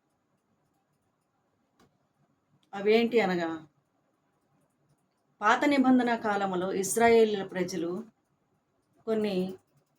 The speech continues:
పండుగలు జరుపుకున్నారు. ఆ పండుగలు ఏంటో చూద్దాం. ఏడు పండుగలు జరుపుకున్నట్లుగా మన పరిశుద్ధ గ్రంథంలో చూడవచ్చు.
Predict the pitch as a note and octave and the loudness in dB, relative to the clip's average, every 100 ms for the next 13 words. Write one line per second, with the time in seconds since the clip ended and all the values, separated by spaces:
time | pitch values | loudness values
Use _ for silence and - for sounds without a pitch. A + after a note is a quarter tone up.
0 | _ _ - A3 A3 A#3+ A#3+ G#3+ F#3 F#3 | _ _ -10 -4 0 0 0 -2 -4 -6
1 | G3 F3 D#3 - _ _ _ _ _ _ | -4 -2 -4 -10 _ _ _ _ _ _
2 | _ _ _ _ _ _ _ _ _ _ | _ _ _ _ _ _ _ _ _ _
3 | _ _ _ _ _ - F#3 G#3 A3+ A#3 | _ _ _ _ _ -20 -6 -2 0 2
4 | G#3+ G#3 G#3+ A3 G#3+ - E3+ D#3 - _ | 2 0 -2 -2 -4 -4 -6 -8 -14 _
5 | _ _ _ _ _ _ _ _ _ _ | _ _ _ _ _ _ _ _ _ _
6 | _ _ _ _ _ _ _ _ _ _ | _ _ _ _ _ _ _ _ _ _
7 | _ _ _ _ _ _ _ _ _ _ | _ _ _ _ _ _ _ _ _ _
8 | _ _ _ _ _ _ _ _ _ _ | _ _ _ _ _ _ _ _ _ _
9 | _ A3 B3 C4+ C4+ B3 A#3+ B3+ C4 A3+ | _ 4 6 6 4 0 2 2 2 2
10 | A3+ - A3+ A3 - G#3+ G#3 F3+ F3+ A3 | 2 0 -8 -8 -6 -4 -2 -2 -4 -8
11 | _ _ _ - F3 F3 G3 F#3 G3 G3+ | _ _ _ -14 -12 -10 -10 -10 -4 -4
12 | G3 G3 G3 G3 G3+ F#3+ F3+ E3 - C#3 | -4 -8 -8 -10 -10 -8 -8 -10 -14 -20